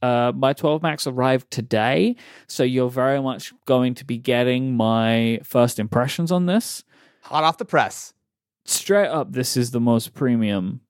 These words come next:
Speaker 1: looking and feeling iPhone I have ever used. I think it is already, like, my favorite design. It's unbelievable. It's so beautiful. It's so nice to hold.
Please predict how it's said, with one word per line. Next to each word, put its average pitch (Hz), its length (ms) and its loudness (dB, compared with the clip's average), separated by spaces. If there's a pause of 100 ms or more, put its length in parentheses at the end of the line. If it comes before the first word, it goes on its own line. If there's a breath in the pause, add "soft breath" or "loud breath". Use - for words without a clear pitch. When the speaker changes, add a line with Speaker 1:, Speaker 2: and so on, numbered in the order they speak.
(460)
Speaker 1:
looking 117 540 2
and 110 140 -2
feeling 95 400 0
iPhone 101 460 -2
I 85 120 -2
have 113 340 -6
ever 110 200 0
used. 78 480 -8
I 131 80 -2
think 156 320 0 (300)
it 135 180 0
is 127 140 -4
already, 123 580 2
like, 110 280 -4 (280)
my 113 240 2
favorite 104 420 0
design. 101 520 -4 (540)
It's 135 260 2
unbelievable. 110 840 -2 (360)
It's 156 140 4
so 156 240 0
beautiful. 117 580 0
It's 123 100 -10
so 147 240 -2
nice 127 280 -2
to 117 80 -8
hold. 113 480 -2